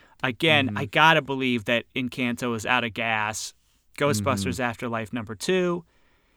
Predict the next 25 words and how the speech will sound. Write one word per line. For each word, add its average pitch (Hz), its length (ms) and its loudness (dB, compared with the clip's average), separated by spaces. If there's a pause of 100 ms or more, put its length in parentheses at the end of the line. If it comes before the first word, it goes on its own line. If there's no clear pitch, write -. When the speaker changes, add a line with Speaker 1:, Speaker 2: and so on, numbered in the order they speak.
(180)
Speaker 1:
Encanto 139 1000 -2 (800)
number 120 580 -2
three. 156 840 0 (800)
House 123 380 -2
of 101 220 -14
Gucci 147 960 -2
number 110 320 -8
four. 160 640 0
And 151 160 -4
then, 160 140 -2
yeah, 202 280 6
I'm 160 220 4
gonna 190 360 -2
straight 165 320 -4
up 156 160 0
say 156 380 0
Christmas 156 420 -8
with 165 220 -8
the 151 100 -8
Chosen, 139 540 -2
The 135 60 -4
Messenger 123 500 -2
gets 127 300 -2
extended, 131 640 0
and 117 320 -4